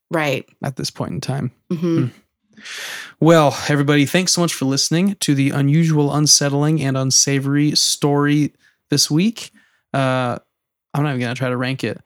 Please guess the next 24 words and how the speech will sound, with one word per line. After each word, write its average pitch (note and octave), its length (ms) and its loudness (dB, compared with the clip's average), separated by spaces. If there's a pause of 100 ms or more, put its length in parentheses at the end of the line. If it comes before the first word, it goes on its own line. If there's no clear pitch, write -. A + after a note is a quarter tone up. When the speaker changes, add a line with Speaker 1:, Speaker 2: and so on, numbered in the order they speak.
(140)
Speaker 2:
I C#3+ 40 -2
feel G3 160 -2
like F3+ 100 -2
I've C3+ 180 -2 (180)
been C#3+ 380 0
unable C#3+ 400 0
to B2+ 80 -2
rank C3 300 -4 (420)
most C3+ 460 0
of B2+ 80 0
our B2 120 -2
stories D#3 400 -2
Speaker 1:
You C#4+ 80 2
Speaker 2:
for - 40 2
the - 40 2
Speaker 1:
just B2+ 80 2
Speaker 2:
last, E3+ 280 2
like, B2+ 120 0
Speaker 1:
bypassed - 280 -4
the - 60 0
Speaker 2:
thirty. A2+ 220 -2
Speaker 1:
ranking. - 440 -6
Yeah. E3 360 0
Speaker 2:
<laughs> - 40 -20